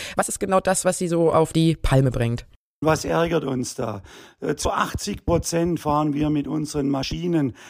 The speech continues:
Speaker 2: auf den Äckern, auf den Wiesen, also nicht auf öffentlichen Straßen. Und daraus resultiert auch die Steuerbefreiung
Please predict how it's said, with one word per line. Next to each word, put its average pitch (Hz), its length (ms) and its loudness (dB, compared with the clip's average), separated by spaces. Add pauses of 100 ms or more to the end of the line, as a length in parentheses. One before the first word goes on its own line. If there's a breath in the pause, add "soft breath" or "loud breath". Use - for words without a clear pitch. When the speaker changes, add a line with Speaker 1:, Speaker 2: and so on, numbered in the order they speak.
(160 loud breath)
Speaker 2:
auf 156 340 -2
den 151 360 0 (120)
Äckern, 139 440 -2
auf 156 360 -2
den 156 360 -2
Wiesen, 165 480 -2 (220 loud breath)
also 151 240 -2
nicht 185 460 0
auf 165 240 0
öffentlichen 165 800 -2
Straßen. 139 760 -2 (340 loud breath)
Und 151 360 0
daraus 160 560 2
resultiert 147 760 -2
auch 147 300 -4
die 147 340 -4 (220 loud breath)
Steuerbefreiung 123 1120 0